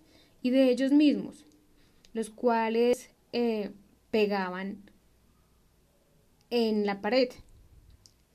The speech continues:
para adecuarlo como aula. El entorno social, su espacio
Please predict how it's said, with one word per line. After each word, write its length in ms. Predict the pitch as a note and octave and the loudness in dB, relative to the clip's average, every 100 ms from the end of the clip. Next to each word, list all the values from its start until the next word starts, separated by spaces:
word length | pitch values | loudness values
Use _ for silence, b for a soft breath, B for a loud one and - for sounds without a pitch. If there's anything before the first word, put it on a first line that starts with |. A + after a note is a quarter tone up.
| _ | _
para 180 | - G#3 | -6 -4
adecuarlo 560 | G3 G3 F3 D#3+ D#3+ - | -4 -6 -8 -8 -10 -10
como 320 | G3+ F#3+ E3+ | -8 -8 -6
aula. 380 | G#3 G3+ D#3 - _ _ _ _ _ _ _ _ _ b b b b b _ _ _ _ _ _ _ _ _ _ _ _ _ _ _ _ | -4 -4 -6 -14 _ _ _ _ _ _ _ _ _ b b b b b _ _ _ _ _ _ _ _ _ _ _ _ _ _ _ _
El 140 | C4+ | 0
entorno 420 | C#4 C4+ C#4 C#4+ D#4 | 2 2 2 2 2
social, 540 | E4+ D4+ A#3+ A#3+ - _ _ _ _ _ - | -2 -2 -2 -4 -10 _ _ _ _ _ -6
su 160 | C4 | -2
espacio 680 | B3 A#3+ C4+ C4 C4 D4 | -2 -2 -2 -2 -2 -6